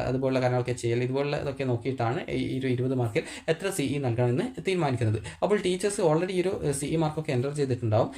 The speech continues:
അപ്പോൾ നിങ്ങൾക്ക് സാധാരണ ഗതിയിൽ, ഏഹ്, വിദ്യാർത്ഥികൾക്ക് ഏറ്റവും കുറവ് പതിനേഴ് മാർക്ക്, അതുപോലെ തന്നെ അല്ലെങ്കിൽ പതിനെട്ട് മാർക്ക്, അതുപോലെ തന്നെ അല്ലെങ്കിൽ പത്തൊമ്പത് മാർക്ക്, മാക്സിമം, ഏഹ്, ഇരുപത് മാർക്ക് എന്നിങ്ങനെയൊക്കെയാണ് കൊടുക്കാറുള്ളത്. അപ്പോൾ, ഏഹ്, വിദ്യാർത്ഥികൾക്ക് ഈ ഒരു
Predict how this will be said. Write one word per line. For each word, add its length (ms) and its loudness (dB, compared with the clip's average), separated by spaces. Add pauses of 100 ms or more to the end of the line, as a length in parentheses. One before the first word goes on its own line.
അപ്പോൾ 220 2
നിങ്ങൾക്ക് 260 2
സാധാരണ 400 4
ഗതിയിൽ, 280 2
ഏഹ്, 160 4
വിദ്യാർത്ഥികൾക്ക് 500 2
ഏറ്റവും 200 0
കുറവ് 320 0
പതിനേഴ് 340 2
മാർക്ക്, 300 0 (240)
അതുപോലെ 280 4
തന്നെ 160 2
അല്ലെങ്കിൽ 240 2
പതിനെട്ട് 380 0
മാർക്ക്, 380 0
അതുപോലെ 240 2
തന്നെ 160 0
അല്ലെങ്കിൽ 220 0
പത്തൊമ്പത് 500 2
മാർക്ക്, 240 0 (280)
മാക്സിമം, 480 2 (120)
ഏഹ്, 220 2
ഇരുപത് 280 0
മാർക്ക് 200 2
എന്നിങ്ങനെയൊക്കെയാണ് 640 2
കൊടുക്കാറുള്ളത്. 440 2 (300)
അപ്പോൾ, 160 4 (120)
ഏഹ്, 180 6
വിദ്യാർത്ഥികൾക്ക് 520 2
ഈ 60 2
ഒരു 80 2